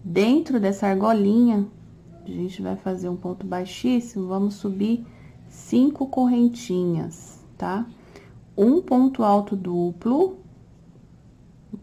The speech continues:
próximo, solta dois, solta dois, deixa dois na agulha, ó.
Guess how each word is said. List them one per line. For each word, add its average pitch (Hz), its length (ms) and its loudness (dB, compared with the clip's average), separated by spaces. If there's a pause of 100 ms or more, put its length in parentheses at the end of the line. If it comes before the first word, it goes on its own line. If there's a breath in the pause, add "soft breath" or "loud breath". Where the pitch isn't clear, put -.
próximo, 196 680 -4
solta 185 440 -4
dois, 180 600 -2
solta 202 500 -4
dois, 180 540 -4 (420 loud breath)
deixa 175 260 0
dois 190 280 0
na 208 80 0
agulha, 175 400 -8 (760 loud breath)
ó. 160 240 -8